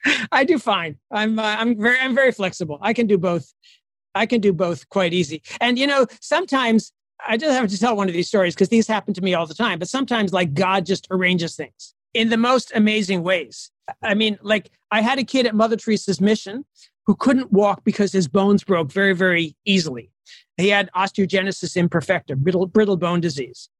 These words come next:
So I, I went to America. I called up the Osteogenesis Imperfecta Foundation, and I said, "I need to speak to an O I specialist to give me some advice." They said, "Okay, here's the phone number of Doctor J-, Jay Shapiro in Baltimore. Give him a call."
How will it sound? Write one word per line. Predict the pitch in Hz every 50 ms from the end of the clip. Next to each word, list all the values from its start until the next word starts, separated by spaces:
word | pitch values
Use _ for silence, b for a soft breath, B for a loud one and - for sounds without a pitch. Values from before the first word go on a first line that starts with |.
| - -
So | - - 226 214 202
I, | 214 214 214 - - - _ -
I | - 202 196
went | 185 226 269 311 -
to | - 294
America. | 247 202 196 180 165 170 - - 170 160 -
I | 180 196
called | - - - 226 247 254 240 247
up | 254 220 -
the | - 202 -
Osteogenesis | 190 202 214 - - 233 175 - 202 190 190 180 - - 175 - - - -
Imperfecta | 208 220 214 - 226 - - 214 196 - - - 156
Foundation, | - - 180 175 170 165 156 165 185 196 196 - - 143 165 247 - _ _ _ b b b -
and | 180 190 185
I | 185 180
said, | - - 208 190 185 - -
"I | 180 185
need | 175 190 240 247 214
to | - 220
speak | - - - 214 202 -
to | - 190 185
an | 175 165 -
O | 202 214 208
I | 202 190 180 180 165
specialist | - - - - 208 226 214 - 180 151 135 - - - - - _ _ _ _ _ _ -
to | - 175
give | 160 208 202
me | 202 196
some | 180 - 202 185 175
advice." | 165 139 147 147 139 117 - - - - - _ _ _ _ _ _ -
They | 180 190
said, | - - 202 185 175 -
"Okay, | 226 233 220 220 202 185
here's | 190 247 269 226
the | 247 233
phone | - 233 233 220 214
number | 208 202 190 190
of | 175 147
Doctor | 196 185 180 - 185
J-, | 160 135 185 185 185 190 - _
Jay | - 214 202 190
Shapiro | - - 180 - 196 190 185 180 180 175
in | 170 165
Baltimore. | 143 175 170 165 - - 175 165 151 156
Give | 143 190 185
him | 185 175
a | 160
call." | - - - 123 -